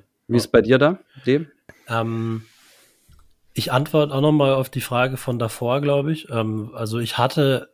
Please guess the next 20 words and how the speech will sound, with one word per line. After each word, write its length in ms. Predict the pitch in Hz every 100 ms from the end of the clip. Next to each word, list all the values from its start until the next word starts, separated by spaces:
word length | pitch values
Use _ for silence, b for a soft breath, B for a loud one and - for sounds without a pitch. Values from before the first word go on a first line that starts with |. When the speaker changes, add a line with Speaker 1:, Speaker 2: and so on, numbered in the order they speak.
| _ _ _ _ _ _ _ _ _ _ _ -
Speaker 2:
ich 160 | 127
glaub, 160 | 143 151
ich 140 | 147
lieg 160 | 156 156
so 100 | 147
ein 80 | 131
bisschen 280 | 147 139
zwischen 380 | - 151 143 156
euch, 300 | 156 139 135
wenn's 180 | 135 123
um 120 | 120
die, 200 | 117 117 117 117 131
um 180 | 117
die 200 | 107 113
Sichtbarkeit 840 | 107 113 131 - 131 120 131 120 -
geht 260 | 117 113 117
dessen, 260 | 117 117
was 160 | 107 107
ich 100 | -
ausgebe. 480 | 117 - 143 151